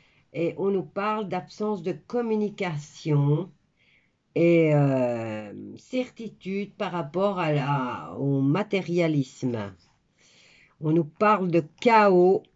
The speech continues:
d'é-, d'études. Les, le chaos est bien étudié et on nous dit que c'est, euh,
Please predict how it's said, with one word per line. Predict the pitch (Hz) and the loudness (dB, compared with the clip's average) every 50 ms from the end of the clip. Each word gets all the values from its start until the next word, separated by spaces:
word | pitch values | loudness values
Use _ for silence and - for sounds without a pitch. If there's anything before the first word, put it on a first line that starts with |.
| _ _ _ _ _ _ _ - - - - _ _ _ _ _ _ _ _ - _ - - _ _ - | _ _ _ _ _ _ _ -18 -18 -18 -18 _ _ _ _ _ _ _ _ -20 _ -20 -20 _ _ -8
d'é-, | 135 139 139 160 190 196 180 - | -6 -4 0 0 0 0 0 -2
d'études. | 160 156 151 208 240 247 - - - 202 202 196 208 220 185 175 202 160 147 175 131 | -4 -2 0 0 0 0 -2 -4 -2 0 2 2 2 0 2 0 0 2 2 0 0
Les, | 151 156 160 160 170 165 160 156 | 0 0 2 2 4 4 4 2
le | 143 151 165 | 0 -2 -2
chaos | - - 220 208 220 254 | -2 0 2 2 4 4
est | 269 247 | 4 2
bien | 202 185 240 254 269 | 2 4 4 4 4
étudié | 247 247 - - 214 180 165 170 170 170 170 175 196 220 247 - _ _ - - - - _ _ _ - | 4 2 -2 -6 -6 -4 0 2 4 6 6 6 4 4 2 -2 _ _ -20 -20 -20 -20 _ _ _ -2
et | 156 180 175 - - | 0 0 0 2 2
on | 196 202 | 4 4
nous | 202 196 170 - - | 4 4 2 0 -6
dit | 147 143 147 147 202 247 269 269 | -6 -4 -2 0 2 2 2 2
que | - 226 202 | 2 0 0
c'est, | - - - - - 214 240 262 233 - - - | 0 -2 -10 -4 2 4 4 4 4 2 -2 -6
euh, | - 120 170 180 180 180 175 165 165 156 151 147 147 143 135 127 127 123 117 117 120 120 113 113 110 101 98 98 | -2 0 2 4 4 6 6 4 4 4 4 4 4 2 2 0 -2 -2 -4 -4 -6 -4 -4 -4 -4 -6 -6 -6